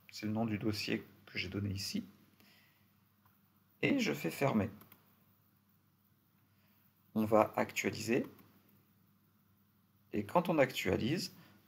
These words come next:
on se rou-, retrouve avec un document dans le Bachelor universitaire de technologie,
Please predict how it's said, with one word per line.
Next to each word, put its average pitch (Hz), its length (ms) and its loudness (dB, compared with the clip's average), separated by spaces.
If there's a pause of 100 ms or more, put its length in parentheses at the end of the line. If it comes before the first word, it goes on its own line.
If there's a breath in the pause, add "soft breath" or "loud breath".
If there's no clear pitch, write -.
on 117 100 -2
se - 160 -2
rou-, 110 260 0 (120)
retrouve 123 480 0
avec 101 400 2 (140)
un 180 180 6
document 147 600 0 (480 soft breath)
dans 110 100 6
le 107 100 8
Bachelor 131 500 6
universitaire 110 440 4
de 107 60 0
technologie, 107 680 -2